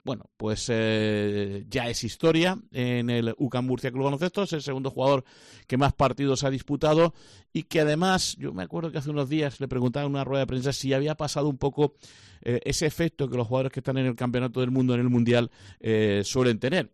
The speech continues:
Y creo que, que evidentemente ya lo había pasado y me dijo que sí. No es otro que mi buen amigo Nemanja Radovic. Nemanja, ¿qué tal? Muy buenas.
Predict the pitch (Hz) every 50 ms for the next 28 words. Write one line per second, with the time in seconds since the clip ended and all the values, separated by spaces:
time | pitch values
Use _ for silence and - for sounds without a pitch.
0 | _ _ _ _ _ - 139 127 - - 160 165 165 - - 156 147 139 131 127
1 | 127 123 120 113 110 110 107 104 _ _ _ _ _ _ _ _ - - 120 110
2 | 107 104 104 104 98 82 95 110 107 113 120 127 117 - 123 123 123 113 123 123
3 | 117 113 113 113 113 110 113 110 - 135 139 147 135 120 117 113 110 117 113 104
4 | - 104 95 - - 120 101 - - 113 131 135 - 143 131 151 156 131 - 143
5 | 139 135 131 131 127 120 127 123 123 127 131 131 131 131 131 120 123 131 131 131
6 | 123 127 143 147 143 131 120 120 123 131 135 170 190 190 180 147 160 151 175 175
7 | 165 160 160 160 165 165 156 139 113 - - -